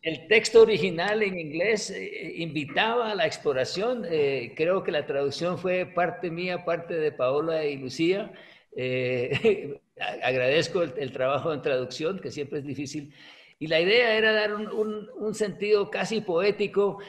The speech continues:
al, a la invitación a ver esa, esa gota de agua en, en la, la, la pintura. La, la foto original que, eh, que se expuso en Harvard era de,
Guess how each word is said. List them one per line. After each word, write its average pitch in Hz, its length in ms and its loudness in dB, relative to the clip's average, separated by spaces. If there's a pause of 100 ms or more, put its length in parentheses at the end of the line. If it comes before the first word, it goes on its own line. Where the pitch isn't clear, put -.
(220)
al, 143 340 0
a - 180 -2
la 147 160 0
invitación 156 1000 2
a 165 120 -4
ver 175 180 0
esa, 196 380 4 (320)
esa 196 380 -2
gota 196 800 -2
de 160 180 -2
agua 180 440 2
en, 165 400 -6
en 143 280 -12
la, 117 100 -10
la, 120 260 -8
la 117 160 -10
pintura. 180 460 -4
La, 147 180 0
la 131 280 0
foto 170 260 -4
original 156 540 -4
que, 135 420 -8
eh, 120 60 -12
que 123 120 -10
se 127 120 -8
expuso 156 500 -8
en 151 140 -8
Harvard 156 360 -2
era 156 280 -2
de, 135 360 -6